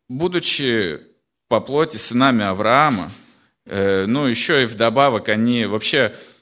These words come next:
э, такая вот праведность — это был, в принципе, их образ жизни, который они вели. Вот. Но они думали, что благодаря этому они автоматически вхожи в царство Мессии.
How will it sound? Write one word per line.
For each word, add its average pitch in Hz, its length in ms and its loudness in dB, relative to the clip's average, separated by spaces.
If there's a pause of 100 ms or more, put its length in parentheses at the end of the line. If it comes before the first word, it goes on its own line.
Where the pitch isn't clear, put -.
(120)
э, 95 200 -12
такая 123 280 -2
вот - 260 -6
праведность — 127 680 0
это 104 540 0
был, 117 260 0
в - 120 -16
принципе, 117 440 -2
их 98 180 -6
образ 107 300 0
жизни, 110 440 -2
который 104 400 -2
они 101 340 -4 (180)
вели. 113 480 -4 (1000)
Вот. 92 440 -8 (400)
Но 143 840 2 (680)
они 147 260 0
думали, 170 380 -2
что 131 260 0
благодаря 127 520 0
этому 139 640 -2 (220)
они 147 400 -2
автоматически 127 1120 -4
вхожи 127 440 -4
в - 80 -10
царство 113 400 -2
Мессии. 113 760 -2